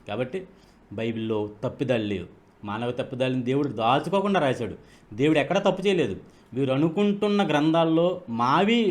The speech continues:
గొప్ప అని చెప్తున్న ఈ ధర్మాల్లో వారి దేవి దేవతలే తప్పులు చేశారు. వారే వ్యభిచారులుగాను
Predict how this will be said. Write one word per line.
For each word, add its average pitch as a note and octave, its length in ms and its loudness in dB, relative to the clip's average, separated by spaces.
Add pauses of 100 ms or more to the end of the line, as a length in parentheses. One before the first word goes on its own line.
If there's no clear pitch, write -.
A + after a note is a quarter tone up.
(140)
గొప్ప C3+ 300 0
అని F3 140 0
చెప్తున్న D3 380 -4 (480)
ఈ C3 80 -2 (160)
ధర్మాల్లో D3 640 2
వారి A#2 200 -2 (160)
దేవి C#3 320 2
దేవతలే A#2+ 500 0
తప్పులు A#2+ 260 -6
చేశారు. G#2 400 -6 (520)
వారే B2+ 560 2
వ్యభిచారులుగాను A#2 760 -4